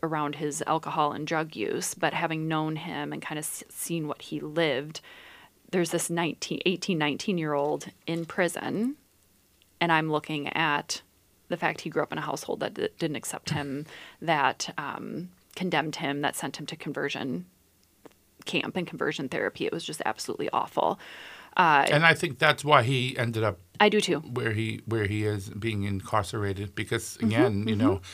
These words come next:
Speaker 2: there are kids I grew up with, you know, uh, back in the day that ran away from home and lived in the streets, or they
Speaker 1: Yes.
Speaker 2: they would live in these, um, there was a hotel in the, in the village where the,
Speaker 1: Mm-hmm.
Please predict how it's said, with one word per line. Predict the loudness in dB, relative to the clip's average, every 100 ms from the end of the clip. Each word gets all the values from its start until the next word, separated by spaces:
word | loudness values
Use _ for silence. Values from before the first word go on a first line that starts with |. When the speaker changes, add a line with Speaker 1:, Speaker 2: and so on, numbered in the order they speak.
| -16 -16 -18 -20 -8
Speaker 2:
there | -4 -2
are |
kids | 0 0 0 6
I | 6 6
grew | 4 2
up | 2 2
with, | -2 -2 -4 -10 -4
you | -2
know, | 0 -2
uh, | -2 -4
back | -2 -2 -2
in |
the | -4
day | 0 0
that | 0 -2
ran | -2 0
away | -2
from | -2 -4
home | -2 -2 0 0 0 0
and | -2
lived | -2
in | -2
the | 0
streets, | -2 0 0 -2 -2
or | -2
they | -2 -2 -2
Speaker 1:
Yes. | -2 -2 -8 -4
Speaker 2:
they | -2
would | -2 -4 -6 -6
live | -4 -2 -4
in | -2 -2
these, | -2 -4 -6
um, | -4 -2 -2 -6
there | -8 -2
was | -2
a | 0
hotel | 2 0 2 2 4 2
in | 0
the, | -2 -2
in | -2
the | -2
village | -2 -2 -2 -2 -2
where | -2
the, | 0
Speaker 1:
Mm-hmm. | -2 -2 0 0 0 0